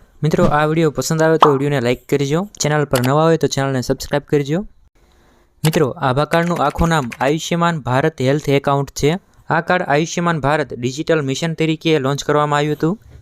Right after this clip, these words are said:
એટલે કે આ એક રીતે હેલ્થ કાર્ડ છે કે જેમ આયુષ્યમાન કાર્ડ છે એ રીતે. અને હા મિત્રો, આયુષ્યમાન કાર્ડ અને આભા કાર્ડ બંને અલગ અલગ છે. આયુષ્યમાન કાર્ડ એ હેલ્થ વીમા કાર્ડ છે,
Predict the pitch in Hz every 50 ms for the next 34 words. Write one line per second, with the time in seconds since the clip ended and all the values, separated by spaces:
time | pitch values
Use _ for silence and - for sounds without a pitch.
0 | - - 156 156 180 180 180 - 180 180 170 - 147 156 165 170 170 165 175 165
1 | - 170 165 143 139 147 147 - - - 156 156 147 - - 147 160 180 185 _
2 | - - - 147 139 147 160 165 160 139 139 147 156 - - 160 156 156 151 151
3 | 147 - 151 147 147 - - 151 - 139 139 139 143 135 - 147 165 196 - -
4 | - - - 160 156 151 147 147 147 139 120 120 120 117 120 127 151 160 - -
5 | 185 190 185 185 180 - 185 185 180 180 175 175 170 165 160 151 143 131 131 120
6 | 117 117 127 143 151 147 143 143 151 147 139 147 147 147 143 - - - 156 202
7 | 233 - - - 139 151 165 - - 190 190 190 185 185 185 185 185 185 185 185
8 | 170 147 127 120 127 139 175 170 170 175 160 156 156 165 160 160 - 156 151 -
9 | - 160 170 208